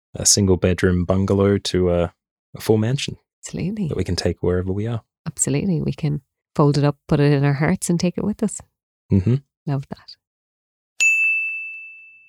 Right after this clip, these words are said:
Speaker 2: To celebrate your birthday this week, Matthew, we did a bit of a light the f***ing candle, but we also did something that we had done together once before, but you didn't get to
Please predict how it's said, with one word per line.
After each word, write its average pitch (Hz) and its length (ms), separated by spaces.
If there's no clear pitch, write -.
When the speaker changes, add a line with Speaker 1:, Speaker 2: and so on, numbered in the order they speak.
Speaker 2:
To 170 100
celebrate 196 680
your 160 400
birthday 151 680
this - 220
week, 131 200
Matthew, 170 460
we 147 100
did 151 220
a 151 60
bit 143 140
of 139 100
a 147 80
light 143 240
the - 60
f***ing - 280
candle, 170 360
but 135 160
we 156 160
also 156 720
did 156 200
something 147 580
that - 180
we 143 680
had 196 300
done 151 420
together 156 360
once 143 220
before, 156 360
but 147 160
you 143 140
didn't 147 260
get 143 200
to 151 400